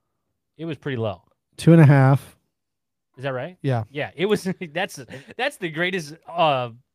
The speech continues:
Speaker 1: free agent signing in the history
Speaker 2: Wain-,
Speaker 1: of baseball.
Speaker 2: Wainwright was, uh,
Speaker 1: Seventeen?
Speaker 2: seventeen and a half.
Speaker 1: Yeah.
Speaker 2: God, do we think you're g-, we're gonna give him that much again?
Speaker 1: Yeah, I hope not.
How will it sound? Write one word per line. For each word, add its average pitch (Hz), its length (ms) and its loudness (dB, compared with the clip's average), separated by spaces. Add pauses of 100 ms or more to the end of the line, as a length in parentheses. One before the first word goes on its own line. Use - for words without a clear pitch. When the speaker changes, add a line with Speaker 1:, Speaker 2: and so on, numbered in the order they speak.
(120)
Speaker 1:
free 202 220 -6
agent 185 240 -4
signing 170 300 -6
in 131 60 -8
the 123 60 -8
history 151 220 2
Speaker 2:
Wain-, 160 80 2
Speaker 1:
of 131 80 -6
baseball. 147 180 0
Speaker 2:
Wainwright 165 380 2
was, 131 340 -2
uh, 131 460 0
Speaker 1:
Seventeen? 139 520 -12
Speaker 2:
seventeen 160 500 -4
and 139 120 -4
a 127 40 -4
half. 127 240 -6
Speaker 1:
Yeah. 110 140 -10 (300)
Speaker 2:
God, 120 360 -16
do 131 80 -14
we 165 80 -10
think 185 280 -14
you're 180 80 -20
g-, 180 160 -16
we're 156 140 -10
gonna 147 160 -4
give 127 200 -2
him 151 160 -2
that 139 140 -6
much 131 220 -6
again? 156 340 -6
Speaker 1:
Yeah, 135 200 -4
I 135 60 -6
hope 175 200 -8
not. 107 240 -14